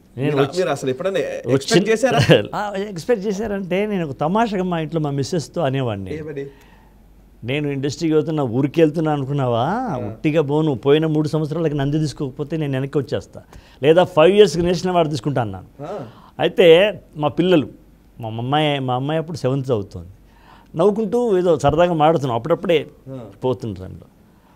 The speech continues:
Speaker 1: మూడు సంవత్సరాలకు నంది తెచ్చుకున్నాను.
Speaker 2: ఆ.
Speaker 1: కానీ నేషనల్ అవార్డు ఐదు ఏళ్ళకి రా-, తొమ్మిదేళ్ళకి వచ్చింది.
Speaker 2: ఓకే.
Speaker 1: But, ఆ, నాకు ఒక గురి మాత్రం ఉంది సాయికృష్ణ గారు.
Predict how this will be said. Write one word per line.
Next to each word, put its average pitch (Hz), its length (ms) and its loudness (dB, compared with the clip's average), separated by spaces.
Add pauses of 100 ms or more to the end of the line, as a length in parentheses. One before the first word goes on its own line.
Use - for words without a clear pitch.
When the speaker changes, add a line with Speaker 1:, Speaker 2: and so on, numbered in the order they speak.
(140)
Speaker 1:
మూడు 214 180 6
సంవత్సరాలకు 254 680 4 (360)
నంది 196 280 4
తెచ్చుకున్నాను. 180 540 4 (300)
Speaker 2:
ఆ. 151 320 -16
Speaker 1:
కానీ 220 240 4
నేషనల్ 214 340 4
అవార్డు 240 220 8
ఐదు 214 220 8
ఏళ్ళకి 208 280 6
రా-, 175 100 8
తొమ్మిదేళ్ళకి 208 540 6
వచ్చింది. 104 440 -4 (360)
Speaker 2:
ఓకే. - 260 -20
Speaker 1:
But, 254 320 6
ఆ, 208 180 10
నాకు 185 340 0
ఒక 156 100 -4
గురి 151 320 4
మాత్రం 247 420 6
ఉంది 120 600 -2 (120)
సాయికృష్ణ 98 400 -18
గారు. 107 140 -20